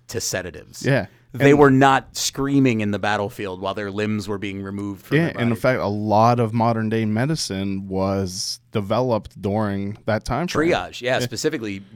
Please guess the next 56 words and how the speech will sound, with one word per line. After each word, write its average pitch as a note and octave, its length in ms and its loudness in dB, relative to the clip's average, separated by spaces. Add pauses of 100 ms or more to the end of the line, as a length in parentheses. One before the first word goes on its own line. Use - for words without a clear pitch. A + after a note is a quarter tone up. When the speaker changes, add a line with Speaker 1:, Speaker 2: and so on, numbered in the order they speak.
(300)
Speaker 1:
like, G#2 200 -6
battlefield G#2+ 480 -4
triage. B2+ 400 -12
Yeah, C3+ 240 -4
no, B2+ 160 0
it - 20 0
was, B2 160 -4
uh, A2+ 100 -12 (400)
highly G3 360 4
recommend. F#2 420 -4
Two A3+ 220 0
thumbs C#3+ 360 -2
up - 340 -6
Speaker 2:
Yeah, C3 160 -2 (160)
but A#2+ 80 2
Speaker 1:
for B2+ 80 2
Speaker 2:
in A#2+ 40 2
Speaker 1:
the B2 60 2
Speaker 2:
my A#2+ 80 4
Speaker 1:
Civil D3 140 4
War, C3 100 4
Speaker 2:
mind, C3 180 0
Speaker 1:
uh, - 60 -12
Speaker 2:
for, G#2+ 240 -2
Speaker 1:
Medicine A2+ 320 -4
Speaker 2:
for, G2 60 -4
like, G2 100 -6
Speaker 1:
Museum. - 80 -18
Speaker 2:
fourteen A#2 580 -4
years C3 300 0
was, F#2+ 400 -2 (240)
that F#2 240 -2
would G2+ 160 -8
be F#2+ 120 -8
the G#2 100 -4
most G2 280 -6
boring G2 320 -6
experience A#2 560 -4
of B2+ 80 -4
my C#3 140 -2
life. D3+ 260 -6
Speaker 1:
Yeah. G#2 300 -4 (640)
Um, C3 320 4
so, F3+ 260 6
uh, D3+ 180 -2
uh, C#3+ 120 -8
back D#3 280 4
to E3 120 2
the, C3+ 160 4
back C#3 240 0
to D3 80 -6
the B2+ 80 0
village. A#2 420 2
Uh, G#2+ 420 0
Maryland C#3 360 -2
Zoo, A2 420 -2